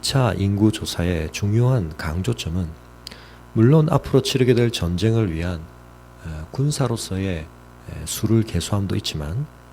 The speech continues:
훨씬 더 중요하게 일 차와 구별되게 이제 분배받을 땅의 기업 분배를 위한 조사의 측면이 강조되고 있는 것입니다. 기업을 분배받는 데 있어서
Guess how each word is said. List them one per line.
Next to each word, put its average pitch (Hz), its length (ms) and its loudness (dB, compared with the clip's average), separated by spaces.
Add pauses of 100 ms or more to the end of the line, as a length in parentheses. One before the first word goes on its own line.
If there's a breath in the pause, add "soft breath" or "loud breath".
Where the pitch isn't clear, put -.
(260)
훨씬 127 260 0
더 131 80 2
중요하게 98 580 0
일 117 200 -2
차와 113 340 0
구별되게 90 640 0 (380 loud breath)
이제 135 240 2
분배받을 117 760 0 (580)
땅의 147 520 0 (380)
기업 151 340 0
분배를 104 500 0
위한 85 360 -4 (260)
조사의 - 400 -2
측면이 92 580 -2
강조되고 90 540 0
있는 76 140 -6
것입니다. 80 480 -6 (1400 loud breath)
기업을 135 760 8
분배받는 104 560 4
데 90 80 2
있어서 92 540 -4